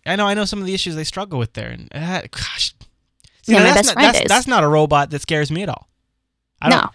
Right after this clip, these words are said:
Speaker 1: that can, that, that, that's, that robot that can go as fast as it wants. I mean, you know, if they start putting lasers on it, I might, I might ask a few questions. But right now, I'm totally cool
Speaker 2: Oh,
Speaker 1: with
Speaker 2: yeah.
Speaker 1: it.
Speaker 2: Well, you know,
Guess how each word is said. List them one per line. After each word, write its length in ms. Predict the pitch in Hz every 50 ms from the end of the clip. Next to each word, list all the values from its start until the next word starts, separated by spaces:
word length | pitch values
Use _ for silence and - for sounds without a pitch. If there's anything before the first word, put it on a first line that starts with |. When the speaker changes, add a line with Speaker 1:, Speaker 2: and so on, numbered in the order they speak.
| _ _ _ _ _
Speaker 1:
that 120 | - 262 -
can, 180 | 180 147 123 117
that, 180 | 135 147 151 143
that, 220 | 135 143 147 143
that's, 240 | 143 143 139 - _
that 260 | _ 143 151 175 156
robot 340 | 131 135 135 131 127 127 123
that 80 | 139
can 80 | 135 131
go 80 | 117 107
as 100 | 107 -
fast 280 | - 143 143 156 143 156
as 80 | 143 151
it 80 | 135
wants. 500 | 147 139 135 135 139 143 156 - - - _ _ _ _ _ _ _ -
I 60 | 170
mean, 260 | 156 143 123 107 - _ _ _ _ _
you 80 | - 160
know, 40 | 127
if 80 | 110
they 80 | - 123
start 180 | - 147 135 -
putting 160 | 127 113 104
lasers 340 | 113 135 143 117 110 101 107
on 80 | 104 104 104
it, 20 |
I 40 | 107
might, 200 | - - - - _ _ -
I 60 | -
might 140 | 104 98 -
ask 200 | 123 117 - -
a 40 | -
few 120 | - -
questions. 360 | _ - - 69 - - 123 120
But 80 | 135 139
right 140 | 143 139
now, 100 | 127 135 113
I'm 80 | 98
totally 260 | - - 123 104 107 -
cool 140 | - - 254
Speaker 2:
Oh, 40 | 240
Speaker 1:
with 80 | - -
Speaker 2:
yeah. 60 | -
Speaker 1:
it. 60 | - _ _ _ _ _ _ _ _ _ _ _ _ _
Speaker 2:
Well, 180 | - 220 196 - - _ _
you 160 | - - 107
know, 60 | -